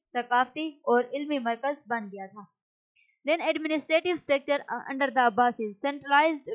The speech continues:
go-, governance, अब्बासियों के तहत इंतजामी ढांचा, म-, मरकज़ी हुकूमत। तो, अ, जो मरकज़ी हुकूमत थी, वो अब्बासी हुकूमत एक मरकज़ी इंतजामिया के ऊपर मुश्तमिल थी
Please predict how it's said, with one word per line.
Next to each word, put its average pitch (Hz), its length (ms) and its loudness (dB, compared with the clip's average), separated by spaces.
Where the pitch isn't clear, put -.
go-, 247 260 2
governance, 226 380 -2
अब्बासियों 277 420 2
के 285 160 -6
तहत 277 320 -4
इंतजामी 247 500 -4
ढांचा, 226 440 -6
म-, 240 180 -12
मरकज़ी 294 420 0
हुकूमत। 220 480 -4
तो, 254 60 2
अ, 254 540 -2
जो 269 160 2
मरकज़ी 330 380 0
हुकूमत 269 360 0
थी, 285 200 -8
वो 277 120 2
अब्बासी 262 420 2
हुकूमत 254 520 -4
एक 240 160 -8
मरकज़ी 262 380 -8
इंतजामिया 240 520 -4
के 226 120 -6
ऊपर 220 180 -4
मुश्तमिल 220 400 -10
थी 269 280 -10